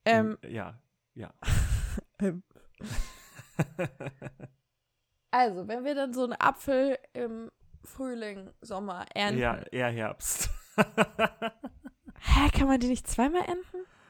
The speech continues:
Speaker 2: Nee.
Speaker 1: Hm. <laughs> Warum schneiden wir unseren Podcast nicht? Naja,
Speaker 2: Ja,
Speaker 1: also,
Speaker 2: nee, ich
Speaker 1: wenn
Speaker 2: mein, ist ja nicht schlimm. Also, es kann ja nicht jeder alles wissen.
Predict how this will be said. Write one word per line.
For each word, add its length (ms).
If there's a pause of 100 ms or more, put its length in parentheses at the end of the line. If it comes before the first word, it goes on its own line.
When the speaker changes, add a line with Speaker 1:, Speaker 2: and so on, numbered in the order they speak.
(140)
Speaker 2:
Nee. 320 (1900)
Speaker 1:
Hm. 220 (880)
<laughs> 360 (1900)
Warum 320
schneiden 440
wir 80
unseren 280
Podcast 540
nicht? 160 (840)
Naja, 280 (260)
Speaker 2:
Ja, 260
Speaker 1:
also, 140
Speaker 2:
nee, 120
ich 160
Speaker 1:
wenn 80
Speaker 2:
mein, 220
ist 220
ja 100
nicht 160
schlimm. 380
Also, 360 (120)
es 100
kann 200
ja 60
nicht 200
jeder 220
alles 300
wissen. 300